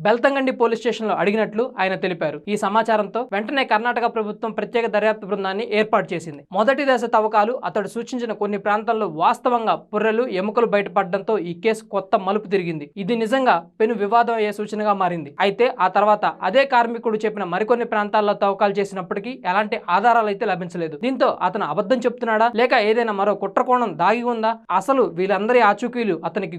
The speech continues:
గుర్తున్నాయా అనే సందేహాలు కూడా వ్యక్తమవుతున్నాయి. ప్రస్తుతం ధర్మస్థలి పరిసర ప్రాంతాల్లో భారీ వర్షం కురుస్తుంది. దీంతో తవ్వకాలకి అడ్డంకి ఏర్పడింది. దాంతో పాటుగా అదంతా అటవీ ప్రాంతంగా మారిపోయింది. ఈ క్రమంలో అక్కడ తవ్వకాలు జరపడం, ఆ స్థలాన్ని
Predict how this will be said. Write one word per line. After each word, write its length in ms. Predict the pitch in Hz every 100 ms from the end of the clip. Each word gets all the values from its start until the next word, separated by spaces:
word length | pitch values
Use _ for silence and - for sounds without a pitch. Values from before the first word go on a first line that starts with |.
| 151
గుర్తున్నాయా 500 | 190 214 240 233 226 208
అనే 140 | 190 190
సందేహాలు 340 | 190 208 196 180
కూడా 140 | 185 247 233
వ్యక్తమవుతున్నాయి. 640 | 175 226 202 170 170 143 143 _ -
ప్రస్తుతం 460 | 247 240 330 285 202 - 175
ధర్మస్థలి 480 | 208 240 247 233 208
పరిసర 300 | 196 214 220
ప్రాంతాల్లో 440 | 214 190 180 185 214 214 143
భారీ 220 | 190 233 208
వర్షం 220 | 196 208
కురుస్తుంది. 460 | 180 170 - 156 143 - 202
దీంతో 240 | 247 254 277
తవ్వకాలకి 500 | 202 214 233 208 240 262 175
అడ్డంకి 300 | 185 214 196
ఏర్పడింది. 420 | 185 175 156 151 147
దాంతో 240 | 208 233 233
పాటుగా 280 | 233 220 247 247 170
అదంతా 280 | 190 202 233 185
అటవీ 180 | 208 269 240
ప్రాంతంగా 400 | 220 220 208 190
మారిపోయింది. 420 | 175 170 165 151 156 - 226
ఈ 40 | 233
క్రమంలో 400 | 254 247 240 247 -
అక్కడ 180 | - 185 -
తవ్వకాలు 400 | 214 240 269 220
జరపడం, 320 | 220 220 214 240 202
ఆ 20 | 202
స్థలాన్ని 400 | 233 226 254 240